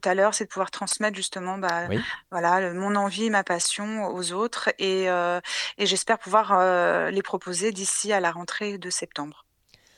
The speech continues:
Speaker 2: D'accord, je suppose que malheureusement les conditions, euh, sanitaires ont un peu ralenti ton activité.
Speaker 1: Eh bien, tout à fait, puisque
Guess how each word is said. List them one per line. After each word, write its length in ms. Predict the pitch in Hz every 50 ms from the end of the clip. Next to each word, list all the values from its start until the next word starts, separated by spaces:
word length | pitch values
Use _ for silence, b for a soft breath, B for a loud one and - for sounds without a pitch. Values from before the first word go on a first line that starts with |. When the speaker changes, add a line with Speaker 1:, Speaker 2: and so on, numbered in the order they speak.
| b b b b b b b b _ _ _
Speaker 2:
D'accord, 400 | - 127 123 - - 107 95 - -
je 120 | 101 85
suppose 500 | 95 - - 113 - - 127 120 - -
que 480 | - - 110 104 101 95 92 90 90 87 87
malheureusement 560 | 87 90 92 98 95 101 101 90 107 117 113
les 100 | 101 92
conditions, 680 | - 104 101 98 98 - - - - 113 113 113 110 101
euh, 560 | 92 85 80 85 87 82 80 82 80 78 76 76 76
sanitaires 760 | - - 92 90 95 101 92 - 120 120 110 104 95 80 80
ont 220 | 92 95 95 90
un 60 | 90 85
peu 160 | - 117 110
ralenti 420 | 104 98 95 101 101 - - 120
ton 160 | - - 101
activité. 540 | 98 92 - - 90 87 180 - - 151 175 - - 80 95 - _ _ _ _ _ _ _ _ B B B B B B B B B B _ _ _ _ _ _ 214
Speaker 1:
Eh 40 | 220
bien, 320 | 170 175 180 175 180 175
tout 160 | - - 311 277
à 140 | 269 214 208
fait, 260 | - - 247 262 277
puisque 480 | - - 208 202 - - - - -